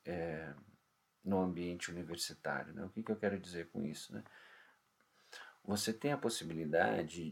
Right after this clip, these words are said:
de fortalecer o vínculo acadêmico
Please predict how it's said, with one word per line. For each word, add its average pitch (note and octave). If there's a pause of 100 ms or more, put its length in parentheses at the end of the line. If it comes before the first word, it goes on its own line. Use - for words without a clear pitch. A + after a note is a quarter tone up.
de F2
fortalecer G2+
o E2 (160)
vínculo A2+
acadêmico F2